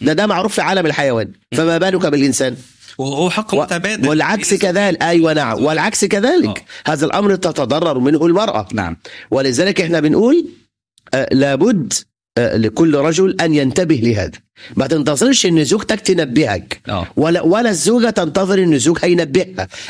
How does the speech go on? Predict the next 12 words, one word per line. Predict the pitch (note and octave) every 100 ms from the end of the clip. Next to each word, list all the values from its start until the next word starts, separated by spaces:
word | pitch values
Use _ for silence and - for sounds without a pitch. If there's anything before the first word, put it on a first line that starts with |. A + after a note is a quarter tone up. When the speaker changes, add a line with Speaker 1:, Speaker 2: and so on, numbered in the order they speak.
| -
Speaker 1:
أنا | A3+ A3
شايف | - A#3 A#3+ -
نفسي | G#3+ A#3 B3 C4+ - F3+
الدنيا | D3+ G#3 F3+
مش | F#3 F3
جيدة، | E3 D3 C3+ - _ - - A#2
وهي | F3 A3+
شايفة | G3+ B3 A3+
نفسها | G3 - G#3+
الدنيا | G3 A3
مش | F#3+
جيدة، | D3+ G3 F#3